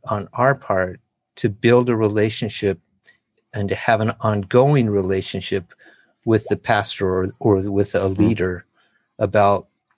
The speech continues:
Speaker 1: you know, how are we doing? You know, just kinda doing some, uh, check-ins every once in a while, you know,
Speaker 2: Mm-hmm.
Speaker 1: can open a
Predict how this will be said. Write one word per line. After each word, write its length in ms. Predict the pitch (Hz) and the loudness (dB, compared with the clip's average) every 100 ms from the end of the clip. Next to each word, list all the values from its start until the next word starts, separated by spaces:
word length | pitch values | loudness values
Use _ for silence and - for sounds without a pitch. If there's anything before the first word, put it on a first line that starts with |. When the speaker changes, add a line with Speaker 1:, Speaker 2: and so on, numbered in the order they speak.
| _ _ _ _ - - | _ _ _ _ -20 -4
Speaker 1:
you 100 | 113 | 0
know, 260 | 101 95 101 | 2 0 -2
how 200 | - 117 | 0 2
are 180 | 117 113 | 4 2
we 160 | 113 107 | 0 0
doing? 420 | 110 104 101 101 | -2 -2 -2 -4
You 80 | 95 | -4
know, 140 | 101 | -6
just 240 | 95 107 | -6 -6
kinda 220 | - 110 104 | -2 -2 -2
doing 280 | 107 107 104 | -2 -2 -2
some, 360 | - 101 92 - - - - - - | -4 -6 -6 -12 -20 -18 -20 -8 -2
uh, 280 | 92 92 90 | 0 0 -2
check-ins 560 | - - 117 - 98 98 | -4 -2 0 0 0 2
every 180 | 101 101 | 0 2
once 380 | 101 101 - 107 | 2 0 -2 -6
in 60 | |
a 40 | 92 | -2
while, 320 | 92 87 87 | 0 0 -2
you 120 | 95 | -4
know, 320 | 92 90 90 92 | -4 -6 -8 -8
Speaker 2:
Mm-hmm. 120 | 90 92 - | -6 -6 -2
Speaker 1:
can 160 | 127 | 0
open 320 | 120 113 120 113 | 2 2 2 0
a 260 | 104 95 | 0 -2